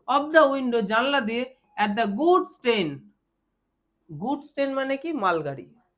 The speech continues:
মানে এবার সেটজি মুখটা ঘুরিয়ে নিল, ওই দিক দিয়ে মালগাড়ি যাচ্ছে ওই লাইন দিয়ে, ওই দিকে দেখা শুরু করলো।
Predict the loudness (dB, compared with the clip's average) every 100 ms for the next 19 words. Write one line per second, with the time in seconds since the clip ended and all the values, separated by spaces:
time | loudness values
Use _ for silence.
0 | _ _ _ _ -10 -6 -6 -8 -6 -2
1 | -2 -2 -4 -2 -4 -4 -6 -8 -6 -8
2 | -8 -8 -8 -10 -16 _ _ -10 -10 -8
3 | -4 -2 0 -2 -2 -4 -4 -4 0 -2
4 | -2 -4 -6 -8 -20 _ -6 -4 -4 -4
5 | -4 -6 _ -12 -8 -8 -8 -14 -14 -14
6 | -14